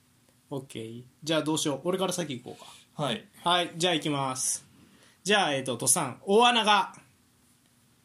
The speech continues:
Speaker 1: バイエルン。
Speaker 2: うん。
Speaker 1: はい。えー、対抗、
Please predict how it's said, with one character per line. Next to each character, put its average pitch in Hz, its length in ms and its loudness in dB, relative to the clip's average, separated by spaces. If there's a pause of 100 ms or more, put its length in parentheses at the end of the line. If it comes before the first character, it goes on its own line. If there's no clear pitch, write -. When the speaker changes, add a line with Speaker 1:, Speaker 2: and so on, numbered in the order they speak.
(480)
Speaker 1:
バ 185 200 6
イ 214 100 8
エ 156 60 6
ル 123 60 -2
ン。 - 100 -14 (800)
Speaker 2:
う 135 60 -2
ん。 127 420 0 (500)
Speaker 1:
は 135 120 -2
い。 - 140 -10 (760)
え 135 120 0
ー、 131 80 -6
対 240 280 2
抗、 196 420 2